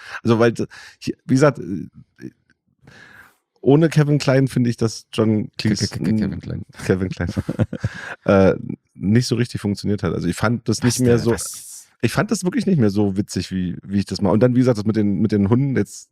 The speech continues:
Speaker 1: sorry, aber das ist mir halt jetzt vielleicht
Speaker 2: Alter,
Speaker 1: so
Speaker 2: ich hab Tränen in den Augen gehabt, ey. Was zur Hölle, Alter. Er muss, er hat auch immer auch gelitten in diesen Momenten, ey.
Speaker 1: <laughs> Ja.
Speaker 2: Er hat sich aber auch dummer gestellt, ey.
Speaker 1: <laughs>
Speaker 2: Und
Speaker 1: Aber
Speaker 2: vor allem, wie sie dann so, wie sie denkt, es regnet und so, weißt du, wegen diesem, wegen diesem Knarzen und so hin und her geht er wieder zurück. Also im Grunde ist die Oma ja auch selber schuld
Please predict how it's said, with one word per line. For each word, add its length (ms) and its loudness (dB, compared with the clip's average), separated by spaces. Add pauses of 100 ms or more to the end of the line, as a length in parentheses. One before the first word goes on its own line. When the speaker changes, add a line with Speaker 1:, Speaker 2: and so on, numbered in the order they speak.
Speaker 1:
sorry, 320 0
aber 120 -2
das 160 -6
ist 160 -8
mir 160 -2
halt 160 -4
jetzt 120 -14
vielleicht 180 2
Speaker 2:
Alter, 100 0
Speaker 1:
so 60 2
Speaker 2:
ich 40 6
hab 100 0
Tränen 360 2
in 100 2
den 140 2
Augen 180 0
gehabt, 280 -2
ey. 140 -2
Was 180 -2
zur 140 -4
Hölle, 220 2
Alter. 240 -2
Er 140 2
muss, 240 0
er 300 2
hat 200 -2
auch 80 0
immer 140 0
auch 120 -4
gelitten 360 2
in 100 2
diesen 220 0
Momenten, 320 2 (100)
ey. 160 -2
Speaker 1:
<laughs> 80 -2
Ja. 360 0
Speaker 2:
Er 40 2
hat 100 0
sich 80 -2
aber 100 4
auch 40 2
dummer 320 2
gestellt, 400 0
ey. 140 0
Speaker 1:
<laughs> 680 -10
Speaker 2:
Und 80 2
Speaker 1:
Aber 60 6
Speaker 2:
vor 100 6
allem, 180 2
wie 100 2
sie 120 2
dann 180 2
so, 160 0
wie 60 2
sie 140 0
denkt, 240 2
es 120 -6
regnet 380 0
und 140 -4
so, 100 -2
weißt 200 -2
du, 40 -4
wegen 160 -2
diesem, 320 -2 (240)
wegen 160 -4
diesem 160 -4
Knarzen 400 -2
und 100 -4
so 80 -2
hin 120 0
und 160 -4
her 100 0
geht 180 -8
er 100 0
wieder 180 -2
zurück. 280 -4
Also 200 -2
im 120 -4
Grunde 220 2
ist 140 -4
die 40 -10
Oma 160 0
ja 60 0
auch 60 -6
selber 240 -2
schuld 240 -8